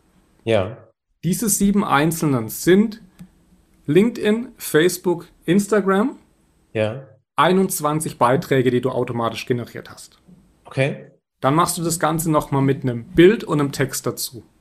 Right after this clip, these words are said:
Speaker 2: Nochmal
Speaker 1: Ja.
Speaker 2: einundzwanzig weitere.
Speaker 1: Ja.
Speaker 2: Also du kannst die super gut kombinieren.
Speaker 1: Okay.
Speaker 2: Ähm, was halt gut funktioniert, sind drei- bis fünfminütige Videos auf, äh, YouTube.
Speaker 1: Okay.
Speaker 2: Und die anderen sind halt eher schneller.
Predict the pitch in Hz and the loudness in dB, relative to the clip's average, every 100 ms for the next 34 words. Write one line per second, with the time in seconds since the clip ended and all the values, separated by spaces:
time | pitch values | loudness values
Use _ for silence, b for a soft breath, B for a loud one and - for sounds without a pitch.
0 | _ _ 131 151 117 107 143 127 127 123 | _ _ 0 2 4 2 2 0 0 -2
1 | - 117 120 117 113 104 113 - 127 _ | -2 -2 -4 -4 -4 -4 -8 -16 -20 _
2 | b b b b - 117 - - _ _ | b b b b -6 -6 -6 -18 _ _
3 | - 127 131 151 156 170 - 170 143 - | -6 -4 -2 0 0 -2 -4 -4 -4 -4
4 | 170 202 175 175 - 160 139 143 123 110 | 2 2 2 -4 0 0 4 2 2 -2
5 | 92 - _ _ _ - _ _ _ - | -6 -14 _ _ _ -20 _ _ _ -6
6 | 139 147 - 139 143 147 135 160 - 175 | -4 -2 -2 0 -2 -2 0 0 2 -2
7 | 170 196 - 202 196 180 175 180 165 170 | 0 -4 0 -2 0 -2 0 -2 -2 0
8 | 156 151 B B B 139 127 151 160 160 | 0 -2 B B B -2 0 2 0 -4
9 | - 160 160 156 156 156 151 135 147 151 | 0 0 0 0 2 2 0 0 0 -2
10 | 135 147 139 190 - - 120 123 - 202 | -6 -6 -2 -2 -2 -6 -6 -6 -10 -10
11 | 151 127 127 143 208 214 226 247 247 b | -4 -4 -2 -2 -2 0 0 0 -2 b
12 | b b b b b 135 139 151 - - | b b b b b -6 -2 -4 -4 -16
13 | _ _ - 165 165 160 139 156 165 165 | _ _ 0 0 0 0 2 2 0 0
14 | 156 156 156 147 156 156 160 - - 139 | 0 0 0 2 4 4 2 -6 -2 0
15 | 127 127 120 101 | 2 2 2 -2